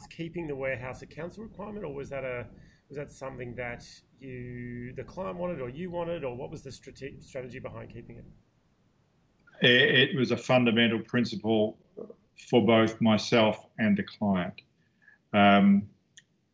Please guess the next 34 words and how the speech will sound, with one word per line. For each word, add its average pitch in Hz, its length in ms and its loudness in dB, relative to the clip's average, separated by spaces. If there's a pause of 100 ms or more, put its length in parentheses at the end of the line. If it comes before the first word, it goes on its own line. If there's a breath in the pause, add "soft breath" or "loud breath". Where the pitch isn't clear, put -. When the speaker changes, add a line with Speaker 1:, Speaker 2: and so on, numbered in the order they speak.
(200)
Speaker 2:
it's 147 220 2
a 143 80 6
really 143 480 6
important 123 600 2
thing 104 560 4 (320)
that 117 280 0
we 120 360 6
keep 120 480 2 (560)
as 117 160 4
many 127 480 8
of 107 160 4
these 113 240 6
buildings 107 840 4
as 117 200 -4
possible. - 560 -2 (600 loud breath)
In 123 100 10
Sydney, 151 440 6
we've 117 220 6
lost 117 440 4
too 120 160 0
many 117 260 6
of 123 240 2
them 120 160 -2
that 110 140 4
have 101 100 -2
been 107 300 6
knocked 113 320 4
down 110 400 6
to 110 120 0
build 107 360 4
new 107 200 8
apartment 107 520 2
developments 113 800 2
or 120 500 8